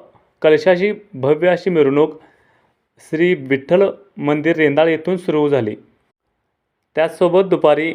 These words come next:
श्री महालक्ष्मी मंदिरावर कलशारोहण सोहळा, परमाद्यकार परमपूज्य परमात्मराज राजीवजी महाराज, हरदायन श्री दत्त देवस्थान संजीवनगिरी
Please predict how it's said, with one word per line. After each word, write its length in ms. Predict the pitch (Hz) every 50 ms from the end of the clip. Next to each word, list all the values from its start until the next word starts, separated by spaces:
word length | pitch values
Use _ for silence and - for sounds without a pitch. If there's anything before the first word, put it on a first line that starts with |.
| - -
श्री 200 | - - - 175
महालक्ष्मी 480 | 175 165 160 165 175 175 175 - 202 208
मंदिरावर 520 | 202 185 156 143 143 147 143 135 143 151
कलशारोहण 600 | 160 151 - 147 143 139 - 165 170 175 180 185
सोहळा, 440 | 180 185 185 165 139 127 123 123 131 - - - _ _ _ _ _ _ _ _ _ _ _ _ _ _ _ _ _ _ _ _ _ _ _ _ _
परमाद्यकार 1500 | 156 151 151 160 165 170 170 165 160 156 180 185 190 190 202 - - - _ _ _ _ _ - 170 170 175 180 180
परमपूज्य 760 | 180 - - 165 156 165 160 160 175 170 - - 175 180 196 214 - - - _ _ _ _ _ -
परमात्मराज 920 | 147 143 147 151 156 160 156 - - 165 170 170 165 160 165 160 160 - 180
राजीवजी 760 | 185 190 185 170 139 139 139 135 135 147 151 147 170 175
महाराज, 480 | 170 160 147 151 156 160 139 117 110 - - - - _ _ _ _ _ _ _ _ _ _ _ -
हरदायन 560 | 143 139 139 147 160 170 175 180 190 196 196
श्री 300 | 180 - - 160 175 185 180 180 - - _ _ _ _ _
दत्त 280 | - 131 156 156 - 185
देवस्थान 560 | 175 175 175 175 175 175 - - 185 185 180
संजीवनगिरी 880 | 180 - 165 147 135 139 156 160 175 175 170 156 160 160 170 180 180